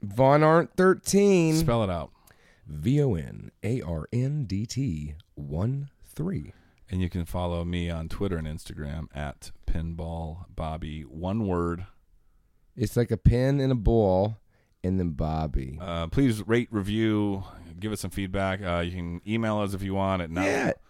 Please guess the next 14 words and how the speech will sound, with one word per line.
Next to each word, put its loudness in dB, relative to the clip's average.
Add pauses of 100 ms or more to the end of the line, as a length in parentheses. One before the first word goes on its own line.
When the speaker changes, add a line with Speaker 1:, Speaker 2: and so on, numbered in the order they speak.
(160)
Speaker 1:
send -2
me 4
an 6 (100)
email. 2
Speaker 2:
not -
for 8
everyone 4
seventeen 0
at -4
gmail -2
dot -6
com. 2
Speaker 1:
Send 4
nudes. 8